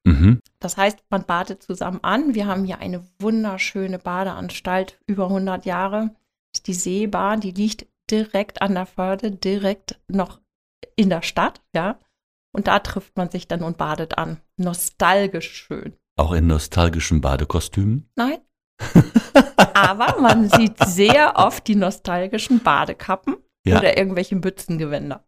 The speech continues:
Speaker 1: Wobei ich mir vorstellen kann, wenn's richtig schattig ist da draußen, dann kannst du gut was auf den Ohren gebrauchen.
Speaker 2: Sehr.
Speaker 1: Brr.
Speaker 2: Sagt man doch, oder? Was sagt man immer? Die größte Wärme geht am Kopf ab, ne? Also achtet schön drauf.
Speaker 1: Wenn wir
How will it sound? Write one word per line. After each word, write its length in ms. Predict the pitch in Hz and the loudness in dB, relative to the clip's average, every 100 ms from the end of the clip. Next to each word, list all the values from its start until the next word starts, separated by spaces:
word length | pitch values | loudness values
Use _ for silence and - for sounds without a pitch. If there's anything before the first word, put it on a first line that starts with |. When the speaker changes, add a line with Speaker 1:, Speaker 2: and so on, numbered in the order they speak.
| _ | _
Speaker 1:
Wobei 260 | - 65 76 | -10 -4 -2
ich 60 | 76 | -2
mir 80 | |
vorstellen 380 | 73 78 - 78 | -2 -4 -2 -2
kann, 220 | 73 76 | 0 0
wenn's 260 | 71 73 - | 0 -2 -2
richtig 360 | 80 - 76 - | -6 -6 -6 -2
schattig 340 | 80 - 82 | -2 -2 -8
ist 160 | 92 92 | -6 -4
da 80 | |
draußen, 460 | 90 80 90 98 92 | -2 0 0 2 0
dann 220 | 80 78 | 2 0
kannst 280 | - 90 - | 0 0 0
du 80 | 90 | -4
gut 180 | 90 98 | -2 -2
was 140 | 90 | -4
auf 120 | 82 | -4
den 160 | - 76 | -2 0
Ohren 220 | 78 80 | 0 0
gebrauchen. 640 | 80 78 90 - 78 202 | -2 0 -2 2 0 0
Speaker 2:
Sehr. 300 | - 202 160 - _ | 2 0 0 -8 _
Speaker 1:
Brr. 400 | - 110 104 76 78 | 0 4 4 2 2
Speaker 2:
Sagt 280 | - 196 - | 4 4 4
man 160 | 247 220 | 2 2
doch, 180 | - 156 | 0 2
oder? 360 | 190 254 427 415 - 107 | 4 4 4 2 0 0
Was 180 | - 220 | -2 0
sagt 160 | 220 226 | 0 2
man 140 | 214 | 2
immer? 240 | 220 220 226 | 4 4 4
Die 160 | 214 | 0
größte 420 | - 202 208 - | 0 2 4 4
Wärme 300 | 196 180 226 | 4 4 4
geht 180 | 196 208 | 2 2
am 140 | 190 190 | 2 2
Kopf 260 | 226 - | 0 0
ab, 240 | - - - | -4 -4 -2
ne? 160 | 226 | -4
Also 280 | 392 196 202 | -2 -4 -2
achtet 340 | 208 - 196 - | -4 -6 -16 -12
schön 180 | 170 | -10
drauf. 380 | 175 - - - - | -8 -8 -8 -10 0
Speaker 1:
Wenn 180 | - | 6
wir 40 | 120 | 6